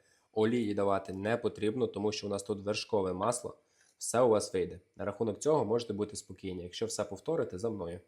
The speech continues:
Ну що, друзі, вже вибудовується ось така картинка. Гляньте, яка краса.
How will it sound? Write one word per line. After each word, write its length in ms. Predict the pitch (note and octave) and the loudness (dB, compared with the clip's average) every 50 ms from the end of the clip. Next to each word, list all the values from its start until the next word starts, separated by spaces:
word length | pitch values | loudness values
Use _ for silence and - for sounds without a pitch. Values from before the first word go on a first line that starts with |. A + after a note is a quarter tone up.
| _ _ _ - - - - _ _ | _ _ _ -6 -6 -6 -6 _ _
Ну 80 | G2+ | -2
що, 220 | - - - G#2+ G2 | 0 0 0 0 0
друзі, 240 | G2+ G2 F#2+ F#2 G2 | 0 -2 -2 -2 0
вже 180 | G2+ G#2+ G#2+ | 2 4 6
вибудовується 600 | G#2+ G#2+ G#2 G#2+ G#2+ G#2+ G#2 G#2 G2+ G2 - G#2 | 6 6 4 8 8 8 8 8 6 4 2 0
ось 100 | G#2 G#2 | -2 -2
така 220 | - - - G#2+ G#2 | -2 -2 -2 -2 2
картинка. 480 | - A#2+ - - F3+ D3 A2 - - - _ _ _ _ _ _ _ _ _ _ | 2 0 2 4 4 4 4 2 -4 -14 _ _ _ _ _ _ _ _ _ _
Гляньте, 380 | _ - G#2 F#2+ F2+ F#2 - F#2 | _ 2 2 2 2 0 0 -2
яка 200 | F#2+ F#2+ - G2+ | -2 0 -2 -4
краса. 360 | - - - G2 - - - | -4 -4 -4 -4 -4 -4 -6